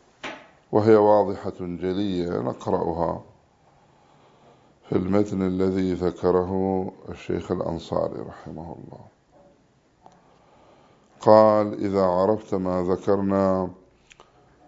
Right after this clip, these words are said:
فالأقوال في المعاطاة على ما يساعده ظواهر كلماتهم ستة". القول الأول: اللزوم مطلقاً، والإطلاق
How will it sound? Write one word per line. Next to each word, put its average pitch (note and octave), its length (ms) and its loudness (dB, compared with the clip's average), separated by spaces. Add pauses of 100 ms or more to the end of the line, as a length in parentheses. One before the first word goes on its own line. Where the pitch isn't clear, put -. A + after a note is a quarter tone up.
(160)
فالأقوال G2+ 920 2
في G2+ 120 -8
المعاطاة F#2 840 0
على F#2 360 0
ما F2+ 220 -2
يساعده F2+ 680 -4 (280)
ظواهر F2+ 500 0
كلماتهم F2+ 1200 -2 (840)
ستة". B2+ 680 -2 (420)
القول A2 360 4
الأول: G#2+ 760 4 (960)
اللزوم G#2+ 720 2
مطلقاً، F2+ 600 -4 (2250)
والإطلاق A#2 1080 6